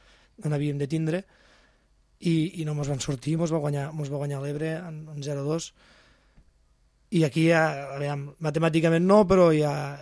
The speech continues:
ja sabíem que, que la Sénia punxés a casa contra l'Amposta era molt difícil, però bueno, per, per orgull i per imatge i per la part que havíem fet, mos mere-,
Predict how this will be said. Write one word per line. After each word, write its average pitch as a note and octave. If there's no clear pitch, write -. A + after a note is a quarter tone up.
ja D3
sabíem D3+
que, D#3
que D3+
la C#3
Sénia D3
punxés D3
a C#3+
casa C3+
contra C#3
l'Amposta C3+
era D3+
molt C#3
difícil, C3
però D3+
bueno, D3
per, C#3+
per E3
orgull F#3
i D#3
per F3+
imatge E3+
i D#3+
per D#3
la D#3
part C#3+
que D#3+
havíem D3+
fet, F3
mos D3
mere-, D3+